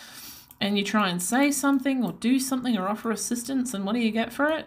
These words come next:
Just, "I'm gonna book it." You know, they wheel on you and just go like, "You're the problem." I'm like, "Okay,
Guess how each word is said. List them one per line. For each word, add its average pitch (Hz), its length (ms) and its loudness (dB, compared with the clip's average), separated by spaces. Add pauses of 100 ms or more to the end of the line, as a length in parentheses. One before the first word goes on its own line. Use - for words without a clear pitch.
Just, 196 520 -4
"I'm 262 100 -8
gonna 339 160 -6
book 269 260 -2
it." 277 220 -4
You 220 80 0
know, 220 140 4
they 214 400 2 (280)
wheel 254 340 0
on 170 120 -2
you 147 160 -6
and 190 100 -6
just 196 180 -8
go 196 180 0
like, 190 200 -2
"You're 269 240 2
the 262 80 -2
problem." 180 500 -4 (680)
I'm 220 160 -2
like, 233 160 2
"Okay, 370 460 0